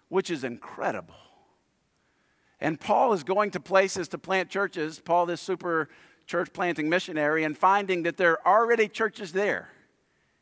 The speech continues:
He finally gets to Rome in the story of Acts, and he's getting to Rome. Why? 'Cause God has sent him to Rome, and he's gotta go to Rome and plant a church, and he's gonna get there even if he's going in chains, and so he's finally gonna get there, and it says the brothers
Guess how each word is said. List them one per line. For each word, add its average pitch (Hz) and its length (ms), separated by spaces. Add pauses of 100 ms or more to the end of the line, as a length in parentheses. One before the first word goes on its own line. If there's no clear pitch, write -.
(260)
He 190 140
finally 247 460
gets 226 220
to 214 120
Rome 214 300
in 165 80
the 170 80
story 196 280
of 180 80
Acts, 190 320
and 143 120
he's 180 180
getting 202 200
to 202 40
Rome. 208 300
Why? 190 180
'Cause 156 240
God 196 220
has 175 80
sent 214 160
him 208 80
to 202 60
Rome, 208 220
and 180 60
he's 202 120
gotta 208 200
go 214 160
to 202 60
Rome 202 160
and - 80
plant 202 240
a - 20
church, 220 340 (360)
and 143 80
he's 196 160
gonna 202 180
get 202 220
there 214 180
even 202 220
if 190 80
he's 185 140
going 202 260
in 190 100
chains, 208 400
and 175 100
so 180 120
he's 202 120
finally 208 320
gonna 196 200
get 196 160
there, 208 240
and 185 80
it 185 100
says 220 240
the 180 160
brothers 226 720